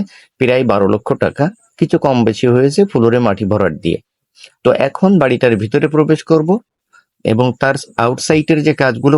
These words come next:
করা হচ্ছে সেটা আপনারা একটু দেখবেন। দর্শক, এই বাড়িটার টোটাল কাজের জন্য আমাদের রডের প্রয়োজন পড়েছে মোট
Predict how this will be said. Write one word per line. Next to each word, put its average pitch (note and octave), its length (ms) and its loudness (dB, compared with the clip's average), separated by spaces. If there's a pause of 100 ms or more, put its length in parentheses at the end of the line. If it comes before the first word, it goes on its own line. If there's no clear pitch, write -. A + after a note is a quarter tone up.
করা D3 200 0
হচ্ছে D#3+ 200 -6 (100)
সেটা B2 200 0 (100)
আপনারা D3+ 280 -2
একটু D3 120 -6 (100)
দেখবেন। C#3 300 0 (800)
দর্শক, A#2 400 -2 (180)
এই D#3 160 2
বাড়িটার D#3+ 320 2 (140)
টোটাল D#3 260 0 (100)
কাজের C3+ 300 0
জন্য D3 160 0 (160)
আমাদের A#2 240 0 (100)
রডের A2 320 0
প্রয়োজন D3+ 300 0 (100)
পড়েছে D3 240 0 (100)
মোট D3 100 0